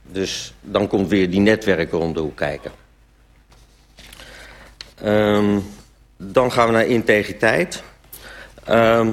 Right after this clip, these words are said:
van de burgemeester mag worden verwacht dat hij of zij proactief de integriteit bewaart. De integriteit is tenslotte van groot belang als het gaat om de veiligheid, eh, van mensen...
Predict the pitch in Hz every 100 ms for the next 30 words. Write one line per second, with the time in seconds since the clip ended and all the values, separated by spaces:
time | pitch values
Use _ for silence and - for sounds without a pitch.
0 | 110 - 120 107 139 135 127 151 160 135
1 | 113 107 110 98 104 117 107 - - 107
2 | 104 110 117 104 82 78 - 104 - 131
3 | 110 95 92 - - _ - 147 135 -
4 | 98 - 147 127 - - - - - -
5 | - 104 107 120 - 107 95 - 107 95
6 | 90 90 90 104 170 - - _ _ -
7 | - - - 113 110 101 107 - 113 107
8 | 98 95 95 - 107 92 - 90 117 117
9 | 95 101 95 82 80 - - - - 104
10 | 95 - 107 98 104 95 90 113 107 104
11 | 95 95 92 92 92 92 87 95 92 98
12 | 113 117 90